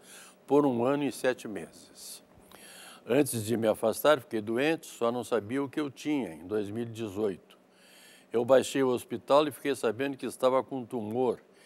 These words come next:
e não pude mais trabalhar. Procurei um advogado, é, atrás dos meus direitos. Foi feita uma primeira audiência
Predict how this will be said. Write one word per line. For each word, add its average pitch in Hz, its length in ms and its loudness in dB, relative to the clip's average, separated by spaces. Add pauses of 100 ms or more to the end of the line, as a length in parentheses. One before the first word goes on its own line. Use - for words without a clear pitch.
(180)
e 107 80 -4
não 120 160 0
pude 131 300 -4
mais 117 240 -2
trabalhar. 104 580 -2 (640)
Procurei 139 400 2
um 95 80 -6
advogado, 113 720 4 (920)
é, 110 840 2
atrás 131 460 4
dos 127 180 -4
meus 127 240 -2
direitos. 113 640 -4
Foi 110 220 -4
feita 110 340 -4
uma 92 220 -6 (500)
primeira 98 320 -6
audiência 143 720 -2